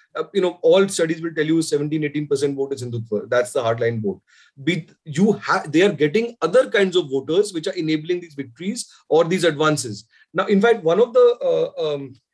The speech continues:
you know, wha-, somebody in Yogi Adityanath's office who I spoke, who spoke on the, uh, off the record, he actually gave me a very ni-, interesting line. He said, "देखिए, Hindutva to, uh, gati deta hai, पहिया to welfare hai."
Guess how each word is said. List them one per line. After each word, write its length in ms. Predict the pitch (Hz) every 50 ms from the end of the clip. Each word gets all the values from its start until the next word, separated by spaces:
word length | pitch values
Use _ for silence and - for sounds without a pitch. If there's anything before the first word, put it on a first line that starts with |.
| _ _ _
you 80 | - 180
know, 80 | 196
wha-, 280 | 196 175 - - - 160
somebody 320 | 156 - 170 180 196 208
in 80 | 208 185
Yogi 180 | 165 165 165 180
Adityanath's 400 | 165 156 160 165 165 165 160 -
office 260 | 143 - 160 151 147
who 120 | 151 156
I 60 | 147
spoke, 220 | 143 - 156 147 -
who 120 | 151 156 147
spoke 240 | - 151 147 143
on 80 | 151 151
the, 140 | 151 156 151
uh, 100 | - 160
off 300 | 156 - 135 127 123 -
the 100 | 156 143
record, 360 | 147 139 143 151 143 135 131
he 140 | 151 156 165
actually 280 | 147 - - 180 170
gave 140 | 151 160 156
me 100 | 160 160
a 40 | 160
very 160 | 151 156 156
ni-, 200 | 147 151 156 165
interesting 360 | 160 147 - 135 127 - 151
line. 160 | 147 139 135 131
He 60 | 135
said, 160 | 147 170 160
"देखिए, 320 | 151 143 165 202 196 202 _ _ _ _ _ _ -
Hindutva 600 | 147 151 147 208 208 202 214 226 247 247 247 233 240 _ _ _ _ _ _ -
to, 340 | 202 214 254 262 226 - -
uh, 180 | - 175 170 156 147
gati 280 | 160 165 160 214 214
deta 280 | 170 160 139 - 123 107
hai, 100 | 95 90 - _ _ _ _ _ _ _ _ _ _ _ _ _ - -
पहिया 320 | 175 196 208 247 262 220
to 100 | 254 220
welfare 480 | 180 165 151 139 113 147 143 120 101 95
hai." 80 | 85